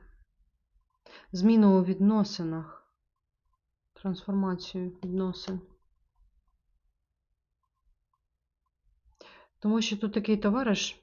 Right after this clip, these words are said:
туди-сюди. Прийшов, увидел, победил, пішов, пішов дальше. Тут, ем, є трикутник. Угу.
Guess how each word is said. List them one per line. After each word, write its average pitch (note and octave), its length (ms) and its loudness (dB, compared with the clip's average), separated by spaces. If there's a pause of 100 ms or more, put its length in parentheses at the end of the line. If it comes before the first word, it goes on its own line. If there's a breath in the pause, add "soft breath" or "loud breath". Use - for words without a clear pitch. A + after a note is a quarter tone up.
(120)
туди-сюди. F3+ 680 -4 (1040 loud breath)
Прийшов, A3 400 -4
увидел, G3+ 320 4
победил, G3 500 -4
пішов, F3+ 520 -6
пішов F#3+ 360 -6
дальше. D#3 460 -8 (960 loud breath)
Тут, G#3 320 -2
ем, F3 800 0 (1300 loud breath)
є G#3 140 2
трикутник. F#3+ 840 -6 (2000)
Угу. G3 460 0